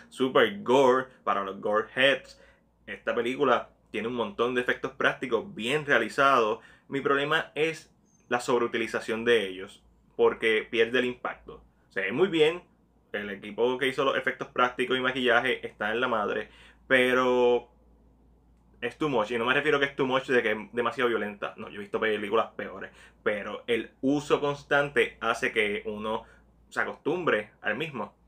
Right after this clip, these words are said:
Mientras va pasando la película, se vuelve menos impresionante.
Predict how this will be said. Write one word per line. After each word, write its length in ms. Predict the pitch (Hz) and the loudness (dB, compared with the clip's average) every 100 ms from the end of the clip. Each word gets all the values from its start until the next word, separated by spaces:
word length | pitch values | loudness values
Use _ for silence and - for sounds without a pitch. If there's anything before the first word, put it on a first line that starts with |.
| _ | _
Mientras 320 | 117 110 113 | -4 0 2
va 80 | 113 | 4
pasando 260 | 123 135 139 | 4 2 0
la 100 | 139 | 2
película, 520 | 139 143 127 120 - - | 0 2 2 2 -2 -12
se 180 | - | -6
vuelve 260 | 104 104 110 | -4 -2 -2
menos 380 | 113 104 107 - | -2 -4 -6 -8
impresionante. 720 | 117 101 107 110 78 - - | -12 -6 -6 -4 -8 -14 -20